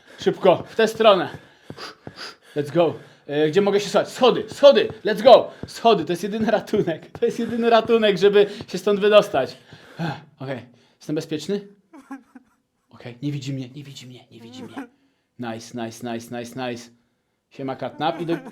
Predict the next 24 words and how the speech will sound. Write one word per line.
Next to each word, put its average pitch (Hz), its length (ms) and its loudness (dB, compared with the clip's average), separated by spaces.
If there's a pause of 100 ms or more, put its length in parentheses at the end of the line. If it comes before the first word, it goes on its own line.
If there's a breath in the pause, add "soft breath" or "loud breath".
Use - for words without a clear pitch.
(260 loud breath)
Jaki 165 340 -4
burgerek! 170 840 0
Szkoda, 165 260 -8
że 151 100 -10
wygenerowany 156 600 -6
przez - 320 -14
A 143 300 -4
I. 117 180 -8
Hmm, 139 300 -12 (100)
lipa. 139 360 -6 (300 soft breath)
Ale 165 140 0
dobra, 175 280 0 (220 loud breath)
jedno 220 280 2
jest - 180 -4
pewne. 156 400 -2 (320 loud breath)
Jesteśmy 202 380 -6
w - 80 -12
tym 196 160 -6
miejscu 165 400 -6
i 160 120 -8
musimy 160 340 -6
się 175 120 -16
stąd 165 440 -8 (880)
wydo-, 147 760 -4